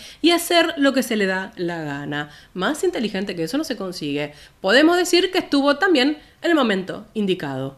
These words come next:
Y ahora, para cerrar, para irnos a un ambiente un poco más natural, para mí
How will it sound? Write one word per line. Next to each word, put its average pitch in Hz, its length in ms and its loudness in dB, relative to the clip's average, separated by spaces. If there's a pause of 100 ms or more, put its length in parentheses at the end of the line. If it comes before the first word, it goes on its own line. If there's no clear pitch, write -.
Y 339 120 2
ahora, 175 420 4
para 302 160 6
cerrar, 214 500 4
para 226 180 4
irnos 330 320 2
a 302 60 0
un 277 60 2
ambiente 269 560 2
un 311 160 2
poco 294 260 2
más 214 320 2
natural, 180 540 -4
para 247 240 2
mí 381 260 2